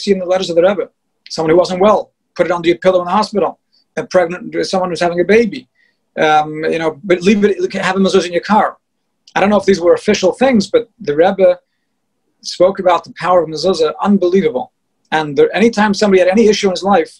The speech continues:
the Rebbe would tell people, "Did you check your mezuzahs in the last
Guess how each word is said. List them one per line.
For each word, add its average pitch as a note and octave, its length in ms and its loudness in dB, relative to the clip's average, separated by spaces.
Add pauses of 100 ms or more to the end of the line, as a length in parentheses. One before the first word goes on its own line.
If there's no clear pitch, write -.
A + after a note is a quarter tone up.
(640)
the D3+ 80 2
Rebbe F3+ 240 2
would E3 140 -2
tell F3 180 -2 (100)
people, E3 220 2 (580)
"Did C#3 120 -6
you C3+ 140 -6
check F3 160 2
your E3 100 -2
mezuzahs D3+ 340 0
in D3 80 -10
the D3 100 -2
last C#3+ 120 0